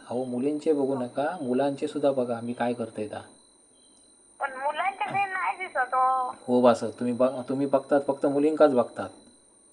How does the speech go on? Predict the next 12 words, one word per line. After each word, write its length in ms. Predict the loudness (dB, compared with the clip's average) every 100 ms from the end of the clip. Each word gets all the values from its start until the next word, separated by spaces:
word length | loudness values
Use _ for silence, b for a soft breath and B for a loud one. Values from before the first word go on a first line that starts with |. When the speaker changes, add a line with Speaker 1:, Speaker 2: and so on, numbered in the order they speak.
| _ _ _ _ _
Speaker 1:
तर 60 | -4 -2
तसला 320 | 0 2 4
करू 220 | 6 6
नको. 420 | 4 0 -2 -4 -12 -10
एक 260 | -6 -6 -2
सांगतो, 300 | -4 0 0
हे 100 | 2
बघा, 280 | 4 2
मी 200 | 2 -2
गोड 300 | 2 4 6
बोललो 280 | 4 4 4
आणि 140 | 2